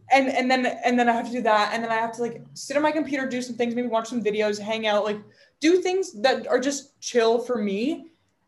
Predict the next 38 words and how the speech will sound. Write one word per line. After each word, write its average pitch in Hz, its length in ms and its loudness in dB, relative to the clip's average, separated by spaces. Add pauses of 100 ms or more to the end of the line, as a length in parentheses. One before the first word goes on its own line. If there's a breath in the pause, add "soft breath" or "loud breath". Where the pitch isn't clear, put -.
(140)
And 247 160 2
then 254 140 2
if 254 100 2
someone 254 540 0
makes 226 300 0
a 277 60 2
plan 220 260 -2
with 226 120 -8
me 233 100 -2
or 226 80 -2
tries 214 260 2
to 240 80 -2
make 220 100 -8
a - 20 -16
plan 214 120 -4
with 214 100 -6
me 226 80 -8
before 202 340 -4
that, 226 240 2
it's, - 420 -4 (280)
it's 220 140 -8
like, 240 160 0
"Oh, 254 140 8
I 254 120 8
don't 247 120 4
wanna 247 280 -2
go, 254 440 4
uh, 233 260 6
this 233 220 2
and 240 80 -2
this 233 140 -6
and 226 80 -6
this." 220 180 -2
But 214 120 -10
then 269 160 0
when 269 80 2
I 277 60 0
go, 233 680 2